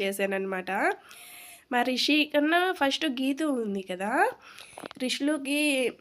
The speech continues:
ఏమన్నా బాగాలేనప్పుడు అలాగా కొంచెం పెద్ద అయ్యాక అనమాట, నైన్, లెవెన్ మంత్స్ ఆ టైంలో అనమాట. మేము ఏ-, ఏమన్నా అవసరమై హాస్పిటల్కి వెళ్తుంటామా బస్సులో, గీతు టైంలో కూడా ఇలానే జరిగింది.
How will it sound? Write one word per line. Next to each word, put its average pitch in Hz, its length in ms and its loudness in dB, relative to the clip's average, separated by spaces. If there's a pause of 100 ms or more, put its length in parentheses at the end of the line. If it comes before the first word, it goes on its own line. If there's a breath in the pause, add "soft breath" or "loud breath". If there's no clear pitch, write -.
(340)
ఏమన్నా 247 400 2
బాగాలేనప్పుడు 226 720 2
అలాగా 220 260 2
కొంచెం 262 680 2 (100)
పెద్ద 233 220 2
అయ్యాక 254 280 4
అనమాట, 202 380 -2 (300)
నైన్, 226 800 -2 (240)
లెవెన్ 220 300 2
మంత్స్ 220 280 -2
ఆ 214 240 4
టైంలో 214 380 -2
అనమాట. 190 340 -4 (840 loud breath)
మేము 254 340 6
ఏ-, 262 180 4 (120)
ఏమన్నా 247 380 2
అవసరమై 247 440 0
హాస్పిటల్కి 233 600 -2
వెళ్తుంటామా 208 600 -4
బస్సులో, 202 640 -2 (440 loud breath)
గీతు 302 300 4
టైంలో 269 420 4
కూడా 262 200 4
ఇలానే 220 360 4
జరిగింది. 202 720 0